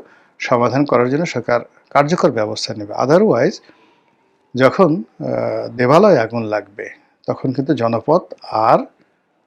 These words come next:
মানে, স্বাভাবিক থাকবে না। ব্রিটেনের মতো একটা রাষ্ট্র দিয়ে যদি এই দুর্গতি শুরু হয়, এবং তাও আবার বিশ্ববিদ্যালয় থেকে,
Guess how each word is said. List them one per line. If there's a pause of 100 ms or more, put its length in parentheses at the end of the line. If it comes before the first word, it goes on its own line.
(160)
মানে,
স্বাভাবিক
থাকবে
না। (680)
ব্রিটেনের
মতো
একটা
রাষ্ট্র
দিয়ে
যদি
এই
দুর্গতি
শুরু
হয়,
এবং
তাও
আবার
বিশ্ববিদ্যালয়
থেকে,